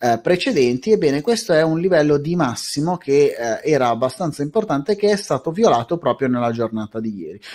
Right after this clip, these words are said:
Sostanzialmente che cosa è successo? I livelli di massimo sono stati rotti con forza, i prezzi sono saliti tantissimo, ma oggi non abbiamo, almeno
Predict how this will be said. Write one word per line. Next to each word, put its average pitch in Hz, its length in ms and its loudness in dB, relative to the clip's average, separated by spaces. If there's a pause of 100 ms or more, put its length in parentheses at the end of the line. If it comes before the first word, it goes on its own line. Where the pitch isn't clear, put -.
Sostanzialmente 214 760 4
che 165 160 0
cosa 156 260 4
è 147 60 6
successo? 107 760 -2 (220)
I 135 100 0
livelli 175 320 6
di 180 100 0
massimo 165 440 2
sono 127 180 -4
stati 131 320 -4
rotti - 380 0
con 110 180 -6
forza, 170 540 2
i 147 100 -4
prezzi 151 380 -2
sono 139 240 -6
saliti 175 400 -4
tantissimo, 190 680 -2
ma 202 240 4
oggi 139 260 2
non 220 220 4
abbiamo, 135 560 2
almeno 123 520 0